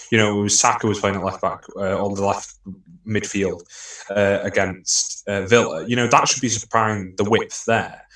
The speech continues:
So Aubameyang can play in between the fullback and the centre half and try and find those channels and get in behind and score.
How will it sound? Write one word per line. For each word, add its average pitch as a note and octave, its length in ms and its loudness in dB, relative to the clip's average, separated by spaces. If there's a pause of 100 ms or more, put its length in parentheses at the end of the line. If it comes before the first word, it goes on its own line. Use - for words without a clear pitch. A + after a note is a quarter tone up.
(120)
So A#2+ 500 4 (240)
Aubameyang C#3+ 380 4
can A#2+ 120 -4
play A#2 200 4
in C3+ 180 2
between C#3 240 0
the A#2+ 80 -4
fullback A2 420 2
and G#2+ 160 0
the G2 340 2
centre G#2+ 500 0
half G#2 460 0 (300)
and A2+ 80 -4
try A#2+ 160 4
and A#2 80 -4
find C3+ 220 4
those A2+ 140 0
channels F#2+ 240 0
and F#2 100 -6
get G2 100 2
in G#2 120 -4
behind G2 520 -4
and G2+ 140 -6
score. A2 500 2